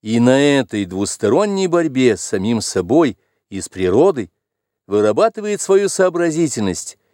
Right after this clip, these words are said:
и свой характер, энергию, понятия, чувства и стремления,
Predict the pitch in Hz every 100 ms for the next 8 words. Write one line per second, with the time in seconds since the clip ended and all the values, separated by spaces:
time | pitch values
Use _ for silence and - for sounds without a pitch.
0 | - 107 - 101 92 95 123 190 - 156
1 | - _ _ - 110 104 120 190 165 151
2 | 170 165 _ _ - 117 110 120 170 165
3 | - 160 156 _ - 220 220 - 101 98
4 | 90 - 92 92 104 160 170 160